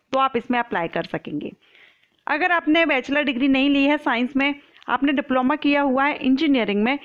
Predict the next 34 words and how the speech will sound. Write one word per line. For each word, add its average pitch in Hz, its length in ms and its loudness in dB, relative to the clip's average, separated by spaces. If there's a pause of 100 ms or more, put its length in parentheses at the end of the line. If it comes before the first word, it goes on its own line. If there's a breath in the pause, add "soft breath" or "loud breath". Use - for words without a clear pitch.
(280 loud breath)
then 277 180 0
आप 294 140 -2
इसमें 277 220 0
अप्लाई 247 320 -2
कर 175 140 -4
सकते 165 340 -8
हैं। 175 160 -4 (440 loud breath)
सेकंड 330 300 0
जो 381 100 0
पोस्ट 285 340 0
है 330 60 0
वो 339 100 0
टीए 247 400 -2
की 208 200 -2
है, 214 140 -2
टेक्नीशियन 202 560 -4
ए 165 80 -4
की, 311 240 -2 (400 loud breath)
जिसमें 349 320 0
टेंथ 330 360 -2
and 277 320 -2
आईटीआई 247 440 -2
होल्डर्स 262 500 -2
एलिजिबल 214 520 -2
रहेंगे। 202 320 -2
टेंथ 247 260 -2
के 320 120 -2
साथ 269 240 0
में 269 80 0
आपका 262 220 -4
आईटीआई 226 400 -2
होना 233 220 0
चाहिए, 233 280 0
आपने, 226 360 -2